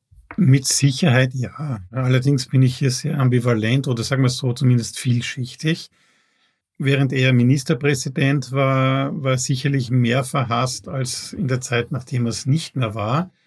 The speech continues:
Dann hat man irgendwann einmal diese Kanten und Spitzen vielleicht nicht mehr so scharf wahrgenommen.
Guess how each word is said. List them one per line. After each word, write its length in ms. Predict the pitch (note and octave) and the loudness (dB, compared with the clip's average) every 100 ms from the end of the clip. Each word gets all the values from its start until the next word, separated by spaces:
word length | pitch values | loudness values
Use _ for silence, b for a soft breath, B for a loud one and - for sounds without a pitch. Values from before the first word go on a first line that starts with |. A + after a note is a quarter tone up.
| b b b _ | b b b _
Dann 180 | D3 A#2 | -6 -2
hat 160 | B2 B2+ | -2 0
man 100 | C3 | 0
irgendwann 400 | C#3 C3+ A#2+ A#2+ | 0 0 2 2
einmal 300 | A#2 A#2 A2+ | 2 0 -2
diese 340 | B2 - B2+ | -4 -4 -6
Kanten 460 | - A#2 C3+ C3 C3 | -4 -2 -2 0 -2
und 160 | - | -2
Spitzen 800 | - C#3+ C3 - C#3+ B2+ B2 B2+ C#3 | -4 -6 -4 -4 0 4 4 2 0
vielleicht 300 | - C#3+ A2+ | -4 -6 -2
nicht 160 | B2+ - | -2 -2
mehr 100 | B2+ | -4
so 260 | - C3 | -2 -4
scharf 360 | G2+ - G#2+ - | -2 -2 -2 -2
wahrgenommen. 920 | G#2+ G#2+ C3 D3+ C#3 C#3 C3+ C3 B2+ | 0 2 2 4 4 4 4 4 0